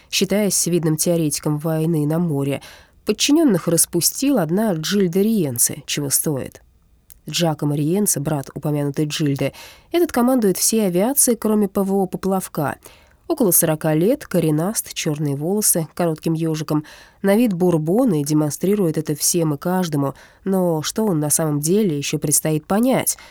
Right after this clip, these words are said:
Уже то, что он в изумительно короткие сроки свалил двух предшественников, говорит о многих скрытых качествах.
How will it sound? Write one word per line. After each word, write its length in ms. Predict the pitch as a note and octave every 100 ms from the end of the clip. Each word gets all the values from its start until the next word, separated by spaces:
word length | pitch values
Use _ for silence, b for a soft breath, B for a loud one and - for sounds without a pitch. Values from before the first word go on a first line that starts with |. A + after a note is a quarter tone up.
| B B B -
Уже 200 | C#4 D4+
то, 180 | D4
что 180 | C4+ -
он 220 | A#3 A3 F#3+
в 180 | F3+ G3
изумительно 460 | F#3 A3 - A#3
короткие 460 | - F3+ G3 - D#3
сроки 420 | - F3+ A#3 E3
свалил 520 | - D#3+ D#3+ E3+ G3
двух 240 | D#3 E3+ -
предшественников, 1000 | D#3+ D#3 - D4+ C#4 - D3 C#3 C3+ - B B
говорит 440 | F3 F3+ A3 C#4+
о 80 | G#3+
многих 440 | F#3+ F#3+ C4 C#4 -
скрытых 480 | - G#3 E3+ D#3
качествах. 640 | - D#3+ C3 - - B2+